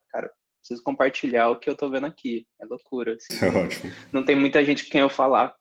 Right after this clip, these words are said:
Speaker 1: sobre esse assunto, vamos, vamos chamar a galera de fora da empresa pra, pra discutir isso, porque foi animal." Então, desde dois mil e quatorze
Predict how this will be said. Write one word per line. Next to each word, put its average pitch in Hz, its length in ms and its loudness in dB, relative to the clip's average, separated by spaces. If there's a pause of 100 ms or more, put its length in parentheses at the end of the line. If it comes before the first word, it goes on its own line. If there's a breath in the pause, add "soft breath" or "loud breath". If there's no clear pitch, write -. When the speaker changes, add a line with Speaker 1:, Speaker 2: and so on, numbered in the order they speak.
(120)
Speaker 1:
sobre 135 240 2
esse 143 120 0
assunto, 147 580 -2
vamos, 127 280 -4
vamos 127 220 -2
chamar 147 200 -2
a - 20 -6
galera 151 260 0
de 180 180 -8
fora 143 220 0
da 160 80 -4
empresa 147 480 -10
pra, - 200 -12
pra - 120 -6
discutir - 460 -8
isso, 143 140 -12 (100)
porque 156 360 -6 (460)
foi 147 100 4
animal." 139 460 0
Então, 127 200 -8
desde 151 260 4
dois 160 140 4
mil 160 100 0
e 156 40 -4
quatorze 135 520 -4